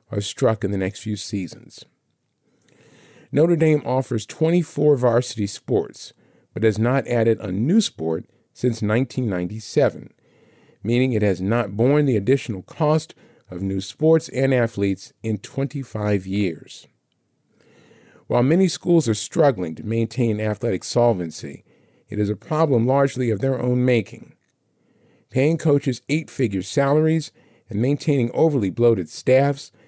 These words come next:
has nothing to do with the players. To their credit, Jenkins and Swarbrick support a medical trust fund to help athletes who get hurt in service to dear old alma mater, and they think schools should let players who go pro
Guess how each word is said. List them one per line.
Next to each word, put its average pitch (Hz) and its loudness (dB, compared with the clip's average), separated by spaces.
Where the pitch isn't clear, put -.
has 95 -6
nothing 135 -2
to 120 0
do 110 2
with 98 2
the 95 -4
players. - -8
To 117 0
their 147 6
credit, 107 2
Jenkins 156 2
and 151 2
Swarbrick 107 2
support 160 2
a 139 4
medical 139 2
trust - 0
fund - -10
to - -10
help 110 0
athletes 120 -2
who 110 -4
get 107 0
hurt 147 4
in 104 -10
service 95 0
to - -18
dear 98 0
old 95 2
alma 104 -6
mater, 104 -2
and 110 0
they 160 4
think 143 0
schools 151 0
should 127 -6
let 127 -2
players 135 4
who 123 2
go 110 2
pro 123 2